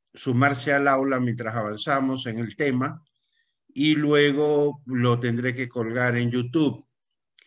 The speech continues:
esta misma cinta, para ustedes y para los otros cursos también. El, tenemos hora, dos horas y treinta para avanzar en el tema.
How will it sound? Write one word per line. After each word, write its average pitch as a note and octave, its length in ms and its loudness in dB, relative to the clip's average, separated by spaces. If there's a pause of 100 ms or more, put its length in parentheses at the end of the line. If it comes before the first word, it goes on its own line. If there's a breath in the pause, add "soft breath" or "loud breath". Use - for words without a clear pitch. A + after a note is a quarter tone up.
(280 soft breath)
esta A#2+ 260 -4
misma A#2 580 -2
cinta, B2 540 -4
para B2 180 -4
ustedes C#3+ 520 -2
y B2+ 80 -6
para A2+ 180 -4
los A2 220 -8
otros A#2+ 300 -10
cursos G#2+ 360 -12
también. A2+ 560 -4 (720 soft breath)
El, G#2+ 720 -6
tenemos C3 840 0
hora, B2+ 600 0
dos C3 300 -2
horas C3+ 340 0
y A2 180 -2
treinta C#3 680 -2 (800 soft breath)
para A2+ 200 0
avanzar A#2 440 0
en B2+ 120 0
el A#2 180 -2
tema. C3 500 -2